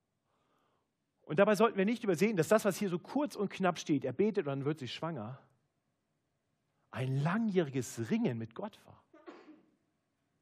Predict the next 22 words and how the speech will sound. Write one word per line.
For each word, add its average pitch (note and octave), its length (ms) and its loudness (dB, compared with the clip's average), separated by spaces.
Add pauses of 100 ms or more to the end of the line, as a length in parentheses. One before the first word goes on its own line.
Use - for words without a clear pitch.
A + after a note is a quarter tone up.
(380)
Wir F3+ 160 8
haben G3 120 6
gesehen F#3 380 4
in E3+ 140 2
Vers D#3+ 240 4
zwanzig, G3 320 4
dass D#3+ 180 4 (200)
Jakob G3 360 6
zur F3 100 0
Zeit F3+ 220 2
der D3 140 2
Heirat F3 280 4
vierzig A3 380 2
Jahre G#3+ 360 6
alt D3 220 4
war D3 180 6
und F3 100 -2
aus E3 180 -4 (200)
Vers D3 340 2
sechsundzwanzig C3 1160 -6
wissen F#3 360 -6
wir, C#3+ 300 0